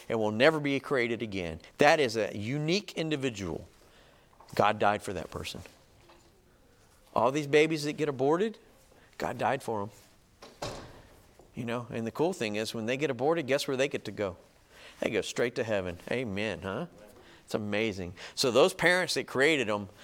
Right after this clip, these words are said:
hated that child and they killed it. But yet, God loved that child. And, and that, that, that love extends all the way to the, the oldest person in the world. If they're a hundred and twenty-three years old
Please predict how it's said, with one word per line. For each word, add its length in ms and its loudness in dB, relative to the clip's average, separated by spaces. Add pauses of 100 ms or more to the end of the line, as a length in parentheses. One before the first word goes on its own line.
(160)
hated 360 0
that 160 0
child 440 0 (160)
and 140 -4
they 120 -2
killed 320 -4
it. 200 -10 (1120)
But 120 0
yet, 460 2
God 260 0
loved 220 -2
that 160 -8
child. 300 -12 (760)
And, 340 0 (120)
and 100 -2
that, 400 2
that, 400 4
that 400 2
love 240 10
extends 580 0
all 140 8
the 60 4
way 120 4
to 140 -2
the, 140 0 (200)
the 140 2
oldest 400 8
person 320 2
in 60 -2
the 60 2
world. 280 8
If 100 -4
they're 160 8
a 80 6
hundred 260 4
and 80 -6
twenty-three 480 0
years 240 2
old 320 6